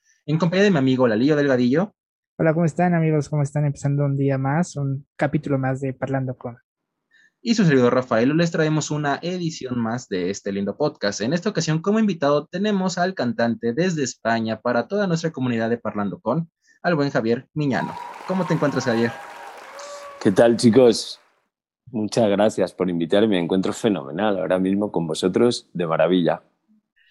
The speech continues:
Speaker 1: Es igual a, a con nosotros porque, pues, aceptaste la invitación, es muy agradable tener, se puede decir que es nuestro primer cantante español en el programa,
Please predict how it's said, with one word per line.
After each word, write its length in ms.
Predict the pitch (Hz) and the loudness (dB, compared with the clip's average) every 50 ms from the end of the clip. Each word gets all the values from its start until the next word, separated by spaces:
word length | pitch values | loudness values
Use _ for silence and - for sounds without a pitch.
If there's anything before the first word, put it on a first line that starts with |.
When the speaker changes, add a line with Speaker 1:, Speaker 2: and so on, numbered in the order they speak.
| _ _ _ _ _ _ - | _ _ _ _ _ _ -10
Speaker 1:
Es 200 | - 107 - - | -8 -6 -4 -4
igual 360 | 117 104 113 110 107 110 113 | -2 0 2 2 2 2 2
a, 80 | 113 - | 0 0
a 180 | 107 101 95 - | -2 -4 -4 -4
con 120 | - 104 | -2 -2
nosotros 560 | 101 98 98 - 110 104 - - 120 135 151 | -2 -2 -2 0 0 0 0 2 0 0 0
porque, 720 | - - 123 113 110 101 - - - 104 104 101 98 98 - | 2 2 2 2 2 0 -2 -6 -2 0 2 2 2 0 0
pues, 200 | - 98 - - | -4 -8 -6 -6
aceptaste 420 | 104 - 101 - 113 110 - 139 | -8 -8 -6 -4 -4 -2 0 0
la 80 | 135 135 | 2 2
invitación, 840 | 123 107 104 - 95 95 - 117 117 127 135 147 160 175 165 165 - _ _ - | 2 0 -2 -4 -6 -6 -2 2 4 4 4 4 4 2 -2 -4 -10 _ _ -8
es 180 | - 113 - - | -8 -6 -2 0
muy 380 | 123 123 123 127 131 127 123 - | 0 2 2 2 2 0 0 0
agradable 540 | 117 110 113 113 113 110 117 120 127 135 127 | 0 0 2 2 2 2 2 4 4 2 2
tener, 440 | - 117 107 110 110 113 117 - _ _ _ | 2 0 0 2 2 0 -2 -4 _ _ _
se 100 | - - | -6 -4
puede 160 | - - 131 | -2 0 0
decir 220 | 151 151 165 160 160 | 0 2 0 0 2
que 80 | 160 | 0
es 60 | 147 147 | 2 4
nuestro 260 | 165 170 165 175 - | 4 2 2 0 -2
primer 300 | - 135 123 127 139 156 | 0 2 2 2 2 2
cantante 340 | - 175 160 160 156 156 175 | 2 0 0 0 0 -2 -2
español 360 | 170 - - 123 127 139 156 | -4 -4 -2 0 0 2 2
en 80 | 170 170 | 2 2
el 120 | 139 - | 0 -2
programa, 500 | - 107 104 120 139 143 131 117 117 113 | -2 -2 0 0 0 0 -2 -6 -6 -8